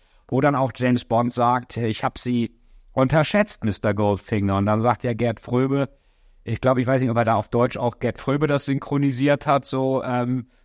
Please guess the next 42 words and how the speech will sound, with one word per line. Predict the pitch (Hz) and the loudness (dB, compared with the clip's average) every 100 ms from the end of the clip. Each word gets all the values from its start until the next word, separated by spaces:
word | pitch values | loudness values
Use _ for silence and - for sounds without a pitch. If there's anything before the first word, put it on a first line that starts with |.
| _ | _
„Sie | 190 | 0
sind | 254 | 2
nicht | 247 240 | 2 2
der | 226 | 2
Erste, | 240 - | 2 0
der | 156 160 | 0 0
mich | 151 | 0
unterschätzt | 131 135 135 156 - | -4 -2 -2 -4 -4
hätte, | - 117 123 | -2 0 -2
Mister | 117 - 110 | -2 -4 -2
Bond.“ | 113 101 - _ _ _ _ _ | -2 -4 -14 _ _ _ _ _
Also | 120 | 0
wie, | 131 135 | 2 2
wie | 127 | 0
Gerd | 123 131 - | 0 -2 0
Fröbe | 165 156 147 | 0 2 2
eben | 135 139 | 0 0
so | 139 | -2
spricht. | - 170 143 - - _ _ _ _ _ _ _ _ | 0 0 0 -2 -16 _ _ _ _ _ _ _ _
Und | 120 | 0
er | 127 | 2
hat | |
ja | 127 | 2
auch | 117 | 2
diesen, | 120 117 | 2 2
diesen, | 110 104 104 104 | 0 0 0 0
ähm, | 101 98 98 92 | 0 -2 -2 -4
diesen | 98 95 101 | -4 -2 -4
Diener, | 110 156 143 107 | -2 2 2 2
den | 101 - | -2 -2
Oddjob, | 131 139 - 110 95 - | -2 -2 0 0 0 -2
diesen | 98 95 | -2 -2
Asiaten, | 90 104 98 98 107 113 - | -2 -2 0 4 4 2 2
der | 104 | 2
dann | 101 95 95 | 4 2 2
so | |
einen | 101 101 | 0 0
Hut | 104 180 - | 0 0 0
hat | 139 135 - | 0 0 0
mit | 107 | -6
so | - | -2
einer, | 104 95 92 | 0 2 0